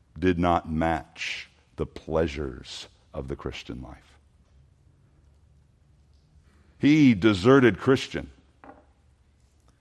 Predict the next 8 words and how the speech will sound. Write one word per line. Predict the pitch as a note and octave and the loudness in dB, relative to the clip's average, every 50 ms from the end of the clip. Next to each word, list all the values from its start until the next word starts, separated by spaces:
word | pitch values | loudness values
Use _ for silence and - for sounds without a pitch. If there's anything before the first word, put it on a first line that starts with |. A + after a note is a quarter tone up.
| _ _ _ _ _ _ _ _ _ _ _ _ _ _ _ _ | _ _ _ _ _ _ _ _ _ _ _ _ _ _ _ _
because | _ - - F2+ E2+ - | _ -6 -4 -4 -4 0
he | A2+ B2+ | 0 2
wasn't | C3 A#2+ A2+ G2+ F2 F#2 F2 | 2 4 2 2 0 0 0
after | F2+ F#2 F#2 - - - - - - _ _ _ _ _ _ _ _ _ _ _ _ | 0 -2 -2 -6 -10 -18 -18 -20 -20 _ _ _ _ _ _ _ _ _ _ _ _
what | _ D2 D2+ - | _ -10 -10 -8
Christian | - - F2 - - - D#2 C2+ | -8 -8 -8 -10 -10 -12 -10 -10
was | C2 B1 B1 - | -10 -10 -8 -8
after. | C#2 B1+ B1 - - - - | -10 -10 -10 -16 -20 -20 -20